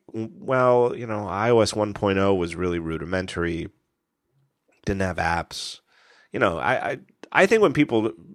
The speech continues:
sing the praises of the original iPhone, they mean it purely in the industrial design sense, and that, you know, uh, and even, not even counting screen resolution, just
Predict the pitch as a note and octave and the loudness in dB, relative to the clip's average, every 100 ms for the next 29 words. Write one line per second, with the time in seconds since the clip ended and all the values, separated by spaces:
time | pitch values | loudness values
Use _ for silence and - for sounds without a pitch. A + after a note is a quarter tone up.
0 | - - B2 G#2 A#2 A2 F#2+ F2+ F2 F2 | -8 -4 -2 0 2 2 2 -4 -4 -4
1 | E2+ E2+ F2 E2 D#2+ - D2 D2 D#2+ F2+ | -4 -6 -8 -8 -8 -8 -8 -8 -8 -6
2 | E2+ - _ - A#2+ B2 A2+ G2+ E2+ D#2+ | -8 -8 _ -2 4 6 4 2 -2 -8
3 | D#2 - E2 F#2+ - F2+ D#2 D2 D#2 D#2 | -10 -10 -4 -4 -2 -4 -4 -6 -6 -6
4 | D2+ D#2+ C2+ - C2 D#2+ D#2 C#2+ _ F2+ | -6 -8 -8 -10 -10 -10 -10 -10 _ -16
5 | D#2 - - _ _ _ _ _ _ _ | -16 -16 -20 _ _ _ _ _ _ _
6 | _ _ _ _ _ - D2+ C2+ B1+ - | _ _ _ _ _ -12 -10 -10 -12 -16
7 | - _ _ _ - C#3 E3 F#3+ E3 C3 | -20 _ _ _ -8 -6 -4 -2 -2 -2
8 | B2 C#3 C3 A#2+ G#2+ A#2 A2+ G2+ E2 - | 2 4 4 2 -2 0 0 -2 -4 -8
9 | - C#3 G2+ - - - - - - B2 | -6 -4 -4 -6 -8 -14 -16 -16 -2 0
10 | - - | 0 -6